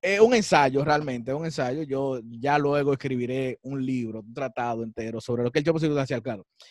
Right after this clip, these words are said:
Yo sé que hay mucha gente que cuando escucha esta rutina, eh, dice, co-, hubo un tipo que dice, "Coño, Ariel, tú estás hablando como un reprimido social". Digo, "No, loco".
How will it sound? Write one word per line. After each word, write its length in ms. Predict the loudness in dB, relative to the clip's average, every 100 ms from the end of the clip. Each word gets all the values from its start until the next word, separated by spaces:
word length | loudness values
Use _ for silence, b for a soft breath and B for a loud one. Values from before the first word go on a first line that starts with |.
| b b
Yo 180 | 2 2
sé 180 | 4 4
que 100 | 4
hay 40 | 4
mucha 200 | 2 0
gente 180 | 0 -2
que 80 | -4
cuando 200 | -4 -4
escucha 240 | -4 -2
esta 120 | 0
rutina, 420 | 0 -2 -4 -4 -10 _ _ b b _ -6
eh, 420 | -4 -2 -2 -6
dice, 240 | -8 -10 -8
co-, 220 | -8 -8
hubo 200 | -6 -4
un 60 | -2
tipo 200 | -2 -2
que 160 | -4 -4
dice, 140 | -6
"Coño, 200 | -6 -6
Ariel, 160 | -4 -6
tú 60 | -8
estás 120 | -4
hablando 300 | -4 -2 -2
como 200 | 0 2
un 60 | 2
reprimido 440 | 2 2 2 2
social". 240 | 2 -4 -4
Digo, 120 | -4
"No, 220 | -2 2
loco". 540 | 4 4 2 -2 -6